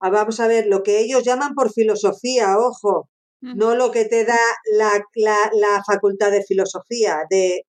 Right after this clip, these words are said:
Speaker 1: cualquier facultad de universidad, ojo, eh, que es que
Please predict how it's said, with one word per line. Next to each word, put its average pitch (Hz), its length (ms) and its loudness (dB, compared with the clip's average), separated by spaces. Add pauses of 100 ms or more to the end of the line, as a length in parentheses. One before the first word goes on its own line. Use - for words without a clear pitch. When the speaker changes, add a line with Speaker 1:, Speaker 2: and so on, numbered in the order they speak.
Speaker 1:
cualquier 208 340 0
facultad 196 560 0 (720)
de 208 140 -2
universidad, 196 840 0
ojo, 208 380 -2
eh, 220 220 2
que 202 100 2
es 190 160 -2
que 240 180 -2